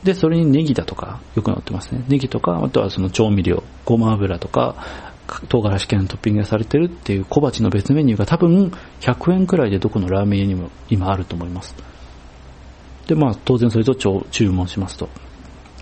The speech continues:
で、それをまずどうするかっていうと、ご飯の上にぶっかけます。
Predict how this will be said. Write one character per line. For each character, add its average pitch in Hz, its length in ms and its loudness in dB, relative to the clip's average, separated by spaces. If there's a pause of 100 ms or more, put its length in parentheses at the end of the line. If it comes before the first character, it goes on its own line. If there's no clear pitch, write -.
(480)
で、 139 220 2 (380)
そ - 220 2
れ 165 80 4
を 165 100 4
ま 156 120 2
ず 113 120 -4
ど 123 140 4
う 147 40 0
す - 100 -4
る 104 60 0
か 98 100 -2
っ - 40 -2
て - 160 -2
い 98 40 2
う - 20 -4
と、 160 300 0 (340)
ご 160 100 4
飯 127 260 4
の 110 140 4
上 131 200 4
に 160 200 0 (100)
ぶ 107 100 -2
っ - 20 -4
か - 200 -6
け - 100 -12
ま 85 120 -6
す。 - 200 -18